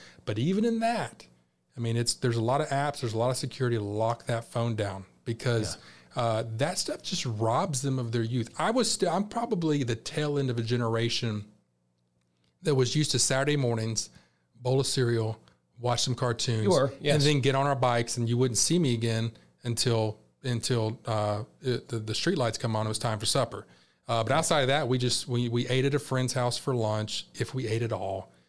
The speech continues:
Speaker 1: But other than that, we were just outside for the rest of the day. And my kids, now they get, they've gotten to do some of that,
Speaker 2: Mm-hmm.
Speaker 1: but it's still an experience lost on so many generations to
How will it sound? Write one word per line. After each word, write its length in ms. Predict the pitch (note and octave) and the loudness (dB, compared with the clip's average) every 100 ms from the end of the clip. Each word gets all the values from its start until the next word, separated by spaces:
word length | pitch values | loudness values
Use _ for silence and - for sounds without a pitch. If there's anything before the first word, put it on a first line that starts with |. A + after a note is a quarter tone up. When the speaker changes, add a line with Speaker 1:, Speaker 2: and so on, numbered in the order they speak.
| _ _ - | _ _ -4
Speaker 1:
But 100 | A#2 | 0
other 100 | B2+ | 2
than 80 | A#2 | 2
that, 160 | A#2+ | 0
we 100 | G#2+ | 0
were 60 | G#2 | -2
just 120 | G2+ | -2
outside 400 | G#2 G2+ G#2 G#2+ | -4 -2 -2 -2
for 80 | G#2 | -4
the 60 | G2+ | -6
rest 260 | G2 - | -6 -6
of 80 | G#2 | -4
the 40 | G#2+ | -4
day. 160 | G2 - - _ - | -4 -10 -20 _ -6
And 120 | A#2 | -2
my 160 | B2 E3+ | -2 -2
kids, 520 | - F3 F3 B2 - - - | -4 -2 -2 -2 -6 -10 -4
now 160 | D#3 C#3+ | -2 0
they 280 | C3+ A3+ | 2 2
get, 380 | F#3+ D3 F3+ - | 2 2 0 0
they've 240 | D3+ A3+ - | -2 -2 -2
gotten 180 | G#3 C#3 | -4 -2
to 40 | |
do 240 | C3 D3+ | -2 -2
some 400 | A#2 - - B2+ | 0 0 0 -2
of 100 | E3 E3 | -2 -2
that, 360 | F3 F#3 - - _ F#2 | -2 -6 -12 -20 _ -20
Speaker 2:
Mm-hmm. 120 | F#2+ - - | -20 -16 -4
Speaker 1:
but 180 | C3 B2 | -2 0
it's 160 | A#2+ | 0
still 640 | - - - D3+ D#3 D3 C3 | 0 0 2 4 4 4 2
an 100 | A#2+ | -2
experience 800 | A#2 - - A#2+ A#2+ A2+ - - | -2 -4 -2 -2 0 -2 -6 -4
lost 560 | G#2+ A2+ A2 G#2+ - | 0 2 2 0 -4
on 120 | G#2 G2+ | -6 -4
so 180 | - | -2
many 160 | A2+ A2 | -2 -2
generations 680 | G#2 A2 G#2 G#2 G2+ G#2+ G2+ | -4 -2 -2 -2 -2 -4 -6
to 160 | - | -10